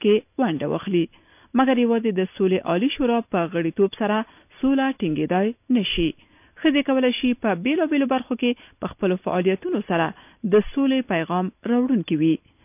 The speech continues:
هغوی د سولې لپاره کار په خپلې کورنۍ کې د ماشومانو په ښې روزنې سره پیلوي. زرغونه حسن یو له هغو مېرمنو ده چې د ښځو پر وړاندې له شته ستونزو سره سره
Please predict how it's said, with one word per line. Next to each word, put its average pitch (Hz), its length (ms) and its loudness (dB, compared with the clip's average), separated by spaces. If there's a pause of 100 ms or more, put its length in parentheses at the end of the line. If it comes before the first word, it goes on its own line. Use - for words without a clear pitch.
(240)
هغوی 220 260 4
د 196 260 2
سولې 214 300 2
لپاره 185 440 -4
کار 214 220 0
په 180 140 -6
خپلې 202 240 -2 (100)
کورنۍ 214 420 0
کې 175 120 2 (380)
د 190 100 0
ماشومانو 254 420 0 (100)
په 196 60 -2 (100)
ښې 226 260 -2
روزنې 208 420 2
سره 160 180 -2 (340)
پیلوي. 151 400 0 (520)
زرغونه 277 340 2
حسن 240 360 0
یو 214 140 2 (100)
له 202 160 0
هغو 196 240 -6
مېرمنو 190 400 -2
ده 226 140 0
چې 233 120 2 (500)
د - 20 2 (120)
ښځو 277 240 -2 (100)
پر 202 140 -2
وړاندې 180 340 0 (140)
له 196 160 0
شته - 180 -4 (120)
ستونزو 233 380 0 (120)
سره 277 180 0 (100)
سره 170 180 0